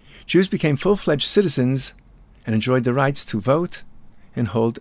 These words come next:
elected office. Jews were elected to the parliament and into the Senate. The community's elite included high-ranking officials,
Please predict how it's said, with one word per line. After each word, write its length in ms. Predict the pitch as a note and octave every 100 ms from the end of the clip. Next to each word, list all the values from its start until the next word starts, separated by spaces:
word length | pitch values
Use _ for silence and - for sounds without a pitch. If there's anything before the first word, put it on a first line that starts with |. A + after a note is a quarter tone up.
| -
elected 340 | G#2+ G2 A#2
office. 540 | - G2+ F2+ - - - _ - - - - -
Jews 280 | - G#2+ G#2
were 140 | A2+ - - _ - _ -
elected 340 | A#2+ E3 - A2
to 80 |
the 100 | B2+
parliament 580 | B2 F3 E3 A#2+ C3+ -
and 220 | - B2+ -
into 240 | C#3 C3+
the 80 | B2+
Senate. 340 | - G2+ E2 - _ _ _ _ _ _ _ _ _ _ _ _ _ _ _ _ _ - -
The 60 |
community's 340 | - G3 G3+ E3
elite 280 | D3+ G3 G#3
included 420 | C#3+ - C#3+ A2+
high-ranking 540 | B2+ C#3 C3+ C3+ B2+
officials, 640 | G#2+ F3 E3+ F3+ F3+ -